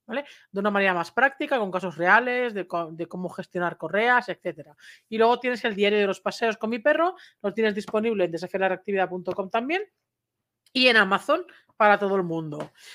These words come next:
Bien, vamos a hablar del tema de los gruñidos. Por cierto, importante, los gruñidos no tienen nada que ver con la reactividad. De hecho,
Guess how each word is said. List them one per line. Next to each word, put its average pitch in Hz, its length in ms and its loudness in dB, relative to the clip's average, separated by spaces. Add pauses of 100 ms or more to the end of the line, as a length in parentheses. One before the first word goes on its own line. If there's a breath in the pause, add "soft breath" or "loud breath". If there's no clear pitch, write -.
(140 loud breath)
Bien, 262 240 4
vamos 320 240 4
a 427 40 4
hablar 359 160 4
del 269 120 4
tema 277 240 0
de 269 80 4
los 208 300 2
gruñidos. 175 720 -2 (480 loud breath)
Por - 160 4
cierto, 202 600 4 (380)
importante, 220 840 2 (480)
los 220 240 0
gruñidos 226 520 -2
no 208 220 0
tienen 208 240 -2
nada 196 240 2
que 190 140 0
ver 359 280 2
con 226 180 0
la 185 100 4
reactividad. 175 580 0
De 202 320 0
hecho, 285 240 -2